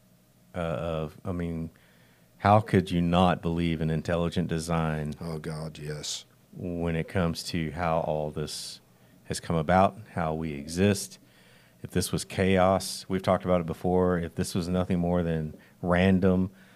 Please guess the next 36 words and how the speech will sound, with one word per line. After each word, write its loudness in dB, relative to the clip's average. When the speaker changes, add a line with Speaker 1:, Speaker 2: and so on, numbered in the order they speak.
Speaker 1:
uh, -6
evolutionary 0
chaos, 2
then -4
I 0
would 0
have, 0
you -10
know, -6
I, -4
I'd -8
have -6
three 2
arms, 0
you -6
might 0
have -2
two, 0
or, -12
you -14
Speaker 2:
There'd 8
be 10
Speaker 1:
know, 12
Speaker 2:
no 2
order 10
Speaker 1:
there's 4
no 6
Speaker 2:
to 8
Speaker 1:
order. 4
Speaker 2:
it. -8
Speaker 1:
Mm-hmm. 0
Speaker 2:
Order, 10
order 6
is -2
something -4
that, -4